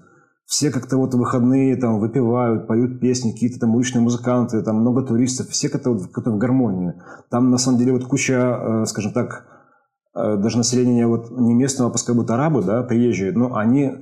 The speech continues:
ассимилировались, и, ну, нет такой, какой-то такой вот между ними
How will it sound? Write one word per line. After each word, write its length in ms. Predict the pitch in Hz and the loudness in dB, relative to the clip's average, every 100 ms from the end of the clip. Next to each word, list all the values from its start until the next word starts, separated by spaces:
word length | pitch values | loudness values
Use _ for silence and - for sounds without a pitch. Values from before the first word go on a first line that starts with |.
| - | -8
ассимилировались, 960 | 110 - - 131 156 123 92 92 - - | -6 -2 0 2 4 2 2 0 -2 -2
и, 200 | 117 123 | 0 2
ну, 180 | 156 127 | 2 2
нет 220 | 151 - | 2 -2
такой, 180 | - - | -8 -8
какой-то 220 | 107 - | -8 -6
такой 260 | 95 120 | -2 0
вот 240 | 107 - - | 0 -4 -4
между 340 | 113 113 104 | -2 0 2
ними 420 | 113 117 117 113 | 2 4 2 0